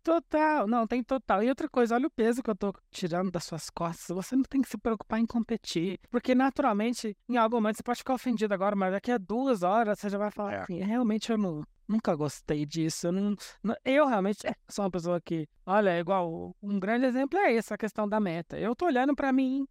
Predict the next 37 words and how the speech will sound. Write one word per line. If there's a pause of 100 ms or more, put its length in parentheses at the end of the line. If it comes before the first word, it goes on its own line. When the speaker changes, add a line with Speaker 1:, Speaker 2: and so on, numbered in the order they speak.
(140)
Speaker 1:
eu
tô
olhando
pra
minha
meta, (300)
tô
olhando
que,
assim,
é
uma
meta
que
subiram
quarenta
e
cinco
por
cento
com
relação
ao
ano
passado.
E
eu
já
bati
a
meta
quarenta
e
cinco
por
cento
maior